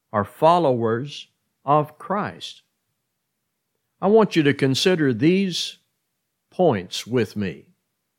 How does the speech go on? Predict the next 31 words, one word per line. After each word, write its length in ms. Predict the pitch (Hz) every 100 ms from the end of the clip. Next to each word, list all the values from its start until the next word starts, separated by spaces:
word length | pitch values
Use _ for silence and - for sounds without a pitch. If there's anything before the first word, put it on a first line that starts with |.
| _ _ _ _ _ _ _ _ _ _ _
Number 300 | 208 226 180
one, 560 | 147 165 151 92 92 101 _ _ _ _ _ _
you 180 | - 131
cannot 480 | 120 170 170 151 143
copy 380 | - 170 165 131
what 300 | 127 127 139
you 160 | 135
cannot 580 | 123 139 131 123 120 - _ _
see. 640 | - - 156 139 90 - _ _ _ _ _ _ _ _ _ _ _ _ -
When 180 | 156 147
you 180 | 208
learn 400 | 180 185 196 156 120
to 120 | 143
write 480 | 123 160 175 165 131
the 120 | 135
letters 460 | 147 185 147 131 139
of 100 | 110
the 160 | 127
alphabet, 600 | 139 190 - 120 110 123 131
it 160 | 117
is 200 | 123 113
necessary 800 | 131 175 202 127 - 127 107 117
to 180 | 165 135
see 260 | - 170 180
the 160 | 165
model, 480 | 165 185 208 175 98 85
to 140 | 131
see 220 | - 185
the 160 | 165 156
correct 600 | - 170 165 180 175 -
way. 540 | 156 185 131 95 85